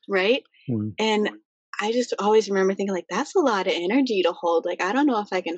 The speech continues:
Speaker 1: hold that," 'cause I do believe that, like, in your, in your name, you know, that vibration and the essence of that name, like, it, it has an imprint on you. So I was just like,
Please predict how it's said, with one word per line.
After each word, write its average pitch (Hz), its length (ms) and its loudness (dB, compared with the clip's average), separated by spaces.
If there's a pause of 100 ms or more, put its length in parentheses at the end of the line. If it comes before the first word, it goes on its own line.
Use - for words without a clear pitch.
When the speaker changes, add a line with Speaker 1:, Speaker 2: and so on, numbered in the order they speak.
(100)
Speaker 1:
hold 180 300 2
that," 156 220 -2 (120)
'cause 202 120 -4
I 185 100 4
do 226 160 6
believe 185 340 2
that, 170 200 -2
like, - 200 -6 (1000)
in 202 160 2
your, 180 300 2 (280)
in 196 120 0
your 180 140 2
name, 202 360 2
you 180 100 -2
know, 175 180 -2
that 175 160 0
vibration 185 760 0
and 170 160 -6
the 165 160 -4
essence 196 340 -2
of 175 160 -2
that 170 200 -2
name, 180 320 0
like, 196 200 0
it, 190 200 2 (220)
it 185 140 4
has 190 200 -4
an 185 80 -2
imprint 202 440 -2
on 175 120 -2
you. 165 140 -2
So - 140 -12 (340)
I 175 240 0 (880)
was 220 120 2
just 214 120 0
like, 208 160 2